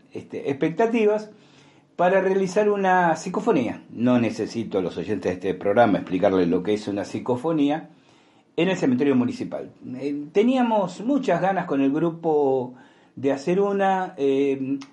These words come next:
yo estaba, yo estaba ya como un poquito escaldado de andar haciéndolas clandestinamente, ¿no? Esto de trepar un muro, descolgarse, este, arrastrarse por debajo de una alambrada para entrar en un cementerio. Alguien diría, "Qué obsesión,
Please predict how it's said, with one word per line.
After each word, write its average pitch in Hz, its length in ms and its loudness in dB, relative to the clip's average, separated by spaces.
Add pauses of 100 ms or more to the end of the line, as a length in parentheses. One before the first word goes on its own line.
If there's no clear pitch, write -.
(160)
yo 220 100 -6
estaba, 220 440 -2
yo 220 120 -6
estaba 220 280 2
ya 208 180 0
como 202 160 0
un 147 80 -2
poquito 165 800 0 (280)
escaldado 170 760 0
de 147 100 4
andar 165 280 2
haciéndolas 170 580 -2
clandestinamente, 135 1040 -2
¿no? 143 160 0
Esto 143 260 -2
de 120 80 -4
trepar 123 420 -2
un 123 120 0
muro, 135 480 2
descolgarse, 120 1160 0 (360)
este, 127 220 -2
arrastrarse 160 500 0
por 139 140 -4
debajo 143 200 0
de 143 60 0
una 139 140 2
alambrada 147 580 2
para 113 160 -2
entrar 110 240 -2
en 127 100 2
un 127 140 0
cementerio. 131 920 -2 (100)
Alguien 139 280 0
diría, 131 360 -2
"Qué 170 360 -2 (380)
obsesión, 143 1300 2